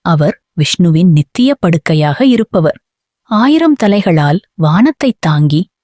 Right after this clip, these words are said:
தனக்குள் பரமாத்மாவை தாங்கிய தெய்வீக பாம்பு.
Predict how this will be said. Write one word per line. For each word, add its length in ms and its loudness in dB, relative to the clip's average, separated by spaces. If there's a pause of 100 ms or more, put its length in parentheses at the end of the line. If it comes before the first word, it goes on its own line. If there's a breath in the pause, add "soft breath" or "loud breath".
(100)
தனக்குள் 500 0 (100)
பரமாத்மாவை 720 0
தாங்கிய 480 0 (100)
தெய்வீக 560 0
பாம்பு. 440 0